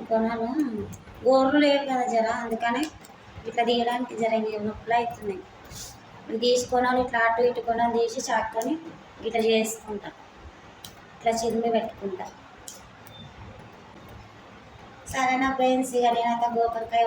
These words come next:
ఒలుస్తున్నా. ఇక వంట చేయాలి, ఇక అందరితో ఏమేమి వంటలు అయినవో ఏమో. ఇక నేనైతే ఇక గోకరకాయ ఏదైతే చిరుముతున్నా చేస్తా.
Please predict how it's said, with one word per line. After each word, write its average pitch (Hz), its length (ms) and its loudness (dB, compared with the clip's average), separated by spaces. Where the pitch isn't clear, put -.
ఒలుస్తున్నా. 240 500 -6
ఇక 208 180 0
వంట 214 180 -2
చేయాలి, 226 380 4
ఇక 226 120 2
అందరితో 226 440 2
ఏమేమి 220 260 0
వంటలు 214 320 0
అయినవో 208 260 2
ఏమో. 208 180 0
ఇక 208 160 0
నేనైతే 214 420 0
ఇక 208 100 0
గోకరకాయ 208 520 2
ఏదైతే 196 340 2
చిరుముతున్నా 202 520 -2
చేస్తా. 208 400 0